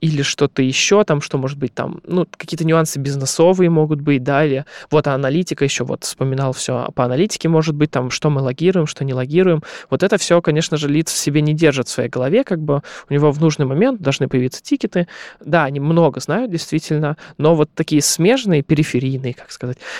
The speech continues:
вещи, тут, э, все-таки лид их в голове не держит, а project manager держит. Вот, наверное, в этом разница.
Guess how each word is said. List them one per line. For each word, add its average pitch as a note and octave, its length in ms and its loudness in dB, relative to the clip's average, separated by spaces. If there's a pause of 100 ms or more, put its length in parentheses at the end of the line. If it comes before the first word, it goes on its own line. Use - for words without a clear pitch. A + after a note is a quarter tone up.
вещи, B2 560 2
тут, - 240 0
э, C#3+ 140 6
все-таки C#3 320 -2
лид E3 180 2
их D3 100 0
в - 40 -20
голове C#3+ 260 4
не C#3+ 180 2
держит, G3 480 2
а C3 160 0
project D3+ 400 0
manager C#3 340 0
держит. - 420 -6 (340)
Вот, C#3 140 2
наверное, D3 300 4
в - 20 4
этом B2+ 220 2
разница. - 440 -8